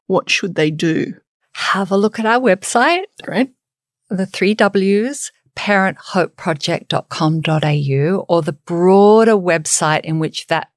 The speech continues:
Speaker 2: manualized program is embedded is parentproject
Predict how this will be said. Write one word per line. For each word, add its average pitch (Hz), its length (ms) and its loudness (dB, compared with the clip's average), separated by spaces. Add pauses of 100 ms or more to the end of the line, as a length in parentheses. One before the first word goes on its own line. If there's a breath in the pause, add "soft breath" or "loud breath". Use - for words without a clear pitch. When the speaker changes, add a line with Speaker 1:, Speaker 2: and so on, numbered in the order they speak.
(140)
Speaker 2:
manualized 160 680 -2
program 151 560 0
is 143 180 0
embedded 143 680 4 (480 loud breath)
is 151 280 -2 (200)
parentproject - 1400 -2